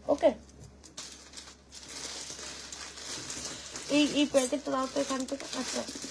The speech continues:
আর একটা হাঁসুলি দেখে নাও, এটা, এটা কিন্তু আবার স্টক করা হয়েছে, পালে সীতাহার।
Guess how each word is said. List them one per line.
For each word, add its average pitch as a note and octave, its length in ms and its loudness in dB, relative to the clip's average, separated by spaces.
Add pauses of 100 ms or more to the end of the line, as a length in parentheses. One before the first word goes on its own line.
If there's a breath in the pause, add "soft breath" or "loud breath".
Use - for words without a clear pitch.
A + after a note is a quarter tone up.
(120)
আর C#4 120 8
একটা D4 140 8
হাঁসুলি D#4 380 8
দেখে C#4+ 220 10
নাও, D#4+ 120 12
এটা, C#4 220 12 (400)
এটা C4+ 240 10
কিন্তু C#4 260 8
আবার B3 280 10
স্টক C4+ 340 8
করা C4 180 12
হয়েছে, C#4 320 10 (880)
পালে C4+ 240 12
সীতাহার। A3+ 500 6